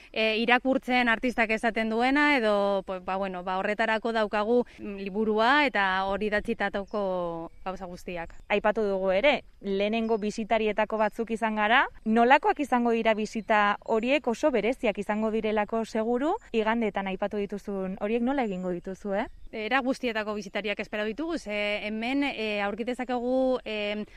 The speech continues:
Speaker 1: arteri buruzko interes handia daukaten pertsonaiak eta, ba, eta, bueno, e, familiak ere etor daitezke hona, ze daukate umeentzako,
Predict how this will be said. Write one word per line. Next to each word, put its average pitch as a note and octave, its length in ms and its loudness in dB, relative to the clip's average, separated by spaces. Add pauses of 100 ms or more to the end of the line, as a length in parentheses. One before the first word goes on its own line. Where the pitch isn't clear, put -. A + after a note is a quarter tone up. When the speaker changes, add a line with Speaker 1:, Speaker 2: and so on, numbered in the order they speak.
(120)
Speaker 1:
arteri A#3+ 340 0
buruzko A#3+ 680 -2 (220)
interes A#3 380 -2
handia A3+ 320 0
daukaten A3+ 760 -2
pertsonaiak C#4 800 -4
eta, G3 800 -2
ba, F3+ 360 -6
eta, F3+ 420 -4
bueno, G3+ 360 -8 (300)
e, G#3 160 -2
familiak A3 600 0
ere B3 240 0
etor A3+ 180 -4
daitezke G#3 480 -6
hona, D#4 300 0
ze F#3+ 280 -6
daukate G#3+ 760 -2
umeentzako, A3 1080 -2